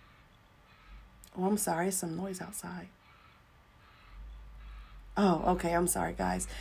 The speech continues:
It's, like, a really annoying noise happening outside. I was just making sure it wasn't nothing important, serious. So the head and the heart is connected and they work together. So the heart has these emotions. It signals to the brain. The brain learns it. The brain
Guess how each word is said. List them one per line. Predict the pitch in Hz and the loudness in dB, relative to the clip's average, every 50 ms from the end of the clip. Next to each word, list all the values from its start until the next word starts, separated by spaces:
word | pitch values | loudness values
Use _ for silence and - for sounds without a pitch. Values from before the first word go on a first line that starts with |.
| - - - | -8 4 8
It's, | - 220 214 | 10 12 12
like, | 233 208 202 190 | 12 12 12 12
a | |
really | 185 185 190 202 226 240 240 226 208 202 | 8 10 12 12 12 12 12 12 12 12
annoying | 196 196 196 196 196 196 196 | 12 12 12 12 12 10 12
noise | 196 202 202 196 202 190 - | 12 12 12 12 12 12 10
happening | 208 208 214 214 208 214 202 | 12 12 12 12 12 12 12
outside. | 202 202 196 196 196 226 214 208 208 | 12 12 12 12 12 12 12 12 12
I | 208 214 | 12 12
was | 226 214 | 12 10
just | 208 202 | 6 6
making | 196 208 214 214 208 | 6 6 6 6 6
sure | 190 - 202 | 6 8 8
it | 185 180 | 8 10
wasn't | 202 214 208 202 - 196 | 12 10 10 10 12 12
nothing | 220 220 220 220 214 | 12 12 12 10 2
important, | 190 190 185 233 233 - - 180 175 175 | 2 4 6 8 8 8 8 4 2 4
serious. | - - 233 208 185 - - 185 - - - - - - - - - - - - - - - - - | 4 6 6 6 6 4 2 0 -2 -6 -12 -16 -16 -16 -16 -14 -14 -14 -10 -8 -8 -8 -6 -2 6
So | - - 226 208 208 - - - - - - - | 12 12 12 12 12 12 6 -4 -6 -6 0 6
the | - 233 | 8 10
head | 247 269 277 285 294 - - | 10 12 12 12 12 12 12
and | 240 233 | 10 8
the | 233 240 | 10 10
heart | 226 240 226 226 - - | 12 12 12 12 12 10
is | 214 214 208 - | 8 6 6 6
connected | - - 214 208 214 208 208 208 - - 180 - - - - - - - - | 4 4 6 8 8 8 8 6 4 0 0 0 -2 -6 -12 -14 -6 4 10
and | 233 247 254 | 12 12 12
they | 233 220 | 12 12
work | 220 185 196 208 196 196 - | 12 12 12 12 12 12 8
together. | - 202 196 254 262 214 196 180 202 | 2 8 10 12 12 12 10 8 6
So | 190 - 196 | 8 8 8
the | 196 190 175 202 | 10 10 8 6
heart | 190 202 233 262 269 262 - - - - - - - | 8 10 12 12 12 12 10 6 -6 -14 -14 -8 2
has | - 233 240 233 214 | 8 10 10 10 10
these | 196 220 233 214 196 | 8 6 6 8 10
emotions. | 208 202 185 180 180 185 - 202 202 175 | 10 10 10 10 8 8 8 6 6 8
It | 190 175 | 8 6
signals | - - - 262 247 262 247 233 233 | 8 8 10 10 10 10 10 10 8
to | - 233 | 8 8
the | 214 208 | 8 8
brain. | 190 175 185 190 175 175 185 196 | 8 8 8 8 10 10 10 8
The | 196 190 | 8 8
brain | 185 196 208 233 247 254 247 226 196 190 | 8 10 12 12 12 12 12 12 12 12
learns | 196 190 190 185 208 | 12 12 10 10 8
it. | 214 - | 6 4
The | 196 | 4
brain | 180 180 202 220 233 233 233 233 | 6 10 10 12 12 12 10 8